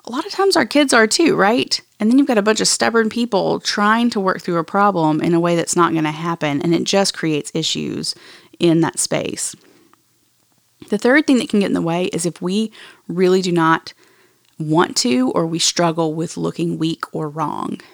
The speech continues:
And if that's how we categorize things in us, that I either have got, gotten it right or I haven't. I either have to hold on to these ways that I've been doing because I believe that they're right, and no matter what it looks like, I'm gonna push back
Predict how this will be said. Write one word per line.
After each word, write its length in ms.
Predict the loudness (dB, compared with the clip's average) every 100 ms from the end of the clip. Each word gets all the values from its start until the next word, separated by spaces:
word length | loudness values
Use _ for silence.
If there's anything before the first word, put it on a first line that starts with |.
| -6
And 140 | 0 2
if 140 | 2
that's 260 | 0 0 -2
how 140 | -4
we 120 | -4
categorize 720 | -6 -4 -4 -4 -4 -2 -2 -2
things 320 | 0 0 0
in 200 | -2 -2
us, 420 | 0 0 -2 -4 -8 -20 -20 -20 -10
that 500 | -2 0 0 -2 -8 -10 _ _ _ _ _ _ 0
I 260 | 2 2 0
either 500 | 0 0 4 4 2
have 240 | 0 -8
got, 220 | -4 -6 -6 -14 _ _ -12
gotten 260 | -4 -2 -2
it 100 | -4
right 240 | -4 -4 -4
or 100 | -4
I 60 | -6
haven't. 600 | -4 -4 -6 -8 -10 -10 _ _ -2
I 60 | 0
either 260 | 2 0
have 260 | 0 -2 -2
to 220 | -4 -4
hold 320 | -4 -2 0
on 220 | 2 2 2
to 100 | -2
these 240 | -4 -4
ways 300 | -2 -2 -2
that 100 | -4
I've 200 | -6 -4
been 180 | -2 0
doing 380 | 0 0 0 0
because 280 | -2 -6
I 100 | -6
believe 340 | -8 -6 -6 -6
that 120 | -8
they're 140 | -8 -4
right, 280 | -4 -4 -4
and 140 | -4
no 100 | -2
matter 340 | -2 -4 -4 -6
what 260 | -2 0
it 120 | 0
looks 240 | -2 -6 -4
like, 160 | -4
I'm 120 | -2 -2
gonna 140 | -4
push 280 | -4 -4 0
back 400 | 0 0 -2